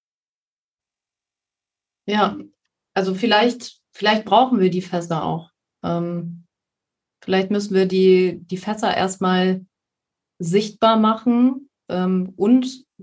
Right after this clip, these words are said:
zumindest darauf hinweisen, wie viele verschiedene Fässer es eigentlich gibt.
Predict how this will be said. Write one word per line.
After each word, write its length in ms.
zumindest 500
darauf 280
hinweisen, 1000
wie 180
viele 300
verschiedene 400
Fässer 340
es 120
eigentlich 340
gibt. 260